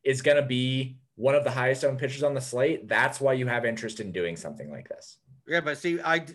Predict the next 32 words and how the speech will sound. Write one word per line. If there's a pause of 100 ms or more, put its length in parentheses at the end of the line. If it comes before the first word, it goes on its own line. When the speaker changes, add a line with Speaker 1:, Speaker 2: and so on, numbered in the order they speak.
(140)
Speaker 2:
what
I
did
now
is
I
ran
twenty
lineups (320)
with
Baltimore
as
the
secondary (240)
Speaker 1:
Right.
Speaker 2:
in
a
five
three.
Speaker 1:
Which
makes
more
sense. (340)
Speaker 2:
Right.
So
that's
why,
like,
looking
at
build
two,